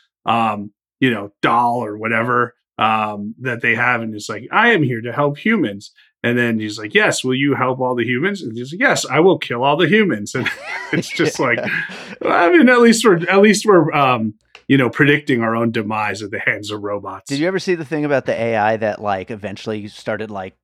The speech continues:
Speaker 2: having, like, Nazi tendencies, like, as they continued to feed it information? <laughs> It's like, oh,
Speaker 1: I,
Speaker 2: boy.
Speaker 1: I, I know the, the,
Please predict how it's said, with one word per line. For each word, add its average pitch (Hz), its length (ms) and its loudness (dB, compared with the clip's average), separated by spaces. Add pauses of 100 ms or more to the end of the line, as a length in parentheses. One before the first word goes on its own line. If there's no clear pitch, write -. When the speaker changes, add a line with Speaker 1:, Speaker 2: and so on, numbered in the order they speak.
(140)
Speaker 2:
having, 110 280 -8
like, 101 180 -8
Nazi 104 460 -10
tendencies, 127 1040 -10
like, 101 360 -12
as 117 240 -10
they 113 120 -10
continued 123 420 -8
to 110 60 -14
feed 131 300 -14
it 123 100 -8
information? 117 840 -6
<laughs> - 40 -20 (400)
It's - 300 -10
like, - 260 -10
oh, 127 100 -4
Speaker 1:
I, 180 340 4
Speaker 2:
boy. - 180 -10
Speaker 1:
I, 202 480 4
I 185 240 4
know 190 340 6
the, 180 300 6 (160)
the, 156 460 6